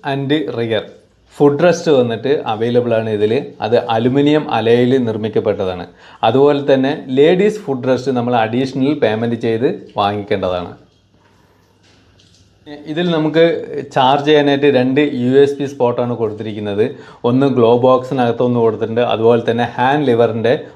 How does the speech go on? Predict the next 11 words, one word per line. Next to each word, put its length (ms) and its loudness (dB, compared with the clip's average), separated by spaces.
വലത് 220 2
ഭാഗത്തായിട്ട് 640 2
ഒരു 140 2
യു 120 -2
എസ് 140 -10
ബി 100 -2
സ്പോട്ട് 340 -4
കൊടുത്തിട്ടുണ്ട്. 520 -8
പേ-, 320 2
അതുപോലെ 320 4
തന്നെ 180 0